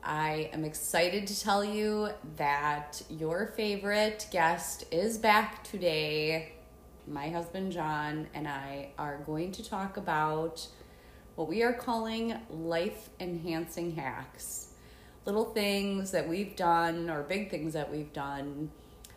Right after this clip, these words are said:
that really seem to enhance our lives in a pretty major way. Um, at least something that's notable, and that there are a lot of things that we feel like we wanna share with people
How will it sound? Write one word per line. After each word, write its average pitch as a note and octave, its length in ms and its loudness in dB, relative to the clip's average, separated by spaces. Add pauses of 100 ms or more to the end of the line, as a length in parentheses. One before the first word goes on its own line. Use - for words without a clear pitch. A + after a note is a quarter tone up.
that D3 540 6
really F#3 300 -2
seem E3+ 420 -2
to D#3 720 -2
enhance D#3 680 -2
our D#3+ 180 0
lives F3 800 -2
in D3+ 560 -2 (220)
a D3+ 60 -2 (260)
pretty D#3 340 -4 (640)
major D#3+ 500 0
way. B3+ 500 4 (520)
Um, D3 400 -2 (120)
at E3 180 2
least A3 220 2
something G#3 380 0
that's E3 240 0
notable, G#3+ 800 4
and D#3+ 200 -2
that D3 260 -4 (480)
there D#3 220 0
are D3+ 40 0
a D3+ 100 -2
lot D3+ 160 4
of F3 100 -2
things E3 280 -2
that D3 240 -4
we D#3+ 80 -2
feel D#3 280 -2
like C#3+ 340 -2 (120)
we E3 120 -2
wanna D3+ 280 -2
share D#3 480 0
with G#3+ 220 -4
people A#3+ 640 0